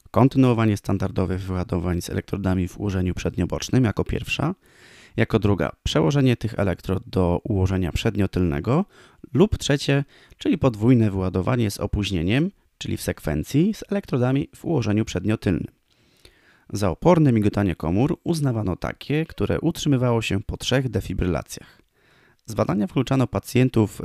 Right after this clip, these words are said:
z mechanizmem urazowym zatrzymania krążenia, innymi niż kardiologicznymi przyczynami zatrzymania krążenia, takimi jak próba samobójcza, przedawkowanie oraz z zapisami D N R.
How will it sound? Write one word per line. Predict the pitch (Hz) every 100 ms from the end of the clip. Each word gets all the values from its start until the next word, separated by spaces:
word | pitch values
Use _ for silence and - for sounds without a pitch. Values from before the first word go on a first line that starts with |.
| 104
z | 101 104
mechanizmem | 104 107 104 104 90
urazowym | 101 90 87 82 123 135
zatrzymania | 107 - 101 95
krążenia, | - 90 98 95 127 185 _ - - - - - -
innymi | - 123 123 110
niż | 104 -
kardiologicznymi | - 101 101 101 95 - 98 92 92
przyczynami | 87 - - 98 92
zatrzymania | - 98 95
krążenia, | - 95 92 104 90
takimi | - - 95
jak | 95 - -
próba | 123 117
samobójcza, | 110 104 98 98 95 - -
przedawkowanie | - 95 - 82 85 92 135 - - - - -
oraz | - 208 180 - -
z | 117 113
zapisami | 113 120 - - 104 101 98
D | 95 98
N | 92
R. | - -